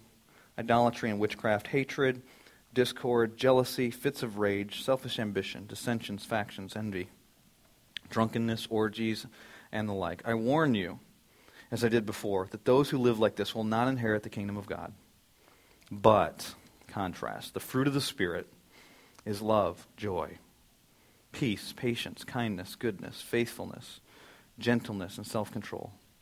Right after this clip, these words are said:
Against such things there is no law. Those who belong to Christ have crucified the sinful nature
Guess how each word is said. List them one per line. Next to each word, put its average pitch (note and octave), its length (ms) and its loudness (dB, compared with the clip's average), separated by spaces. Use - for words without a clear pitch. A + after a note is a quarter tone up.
Against A#2+ 280 2
such A#2 200 -2
things G#2+ 220 -2
there A#2+ 140 -2
is B2 240 2
no A2+ 180 0
law. F#2+ 400 -4
Those B2 160 4
who C3 80 2
belong A2+ 240 6
to G2+ 60 0
Christ B2+ 280 6
have - 100 -8
crucified A#2+ 480 2
the G2+ 60 -8
sinful G#2 280 -4
nature F#2+ 340 -4